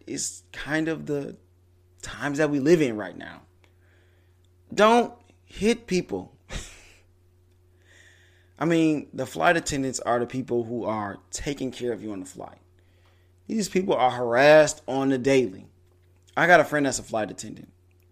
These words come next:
Maybe I could have her on. That would be pretty cool. But I think it was the sixty-seven percent of flight attendants have said that they've been harassed within the past year.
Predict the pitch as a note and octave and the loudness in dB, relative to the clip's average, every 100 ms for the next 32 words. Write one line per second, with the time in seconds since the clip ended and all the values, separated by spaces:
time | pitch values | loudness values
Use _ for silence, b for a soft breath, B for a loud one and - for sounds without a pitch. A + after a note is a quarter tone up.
0 | _ _ _ - D#3 F#3+ F3 C#3+ C#3 C3 | _ _ _ -14 -6 -6 -4 -2 -2 0
1 | B2 G#2 G#2+ B2 B2+ G#2 - - - - | -2 -6 -8 -6 -6 -8 -12 -16 -16 -18
2 | - _ _ b b b b _ _ _ | -20 _ _ b b b b _ _ _
3 | _ _ _ - C#3+ D#3 C#3+ - _ _ | _ _ _ -6 2 2 2 -6 _ _
4 | _ _ _ _ _ _ _ _ - - | _ _ _ _ _ _ _ _ -16 -8
5 | F3 G#3 E3+ - - - - - - D#3 | -4 -2 -4 -4 -8 -8 -8 -2 0 2
6 | D#3+ F#3 E3 E3+ E3 D#3 D3 D3+ D3+ C3+ | 0 0 4 4 4 -2 -4 -2 -4 0
7 | C3+ C3 C3 C#3 C#3 C3+ A#2+ G#2+ - _ | 2 2 -2 -4 -4 -4 -6 -6 -14 _
8 | _ - C3 B2 G#2 B2 A2 C3 B2 A#2+ | _ -10 -4 -2 0 0 0 -2 -2 -6
9 | _ _ _ _ _ _ - C#3 C#3 C3+ | _ _ _ _ _ _ -2 2 4 6
10 | G#2+ G2 - - _ _ _ _ - C3+ | 4 -2 -14 -16 _ _ _ _ -4 -2
11 | C#3 C3+ B2+ B2 A#2 A2 G#2 - | 2 2 2 2 0 -2 -8 -10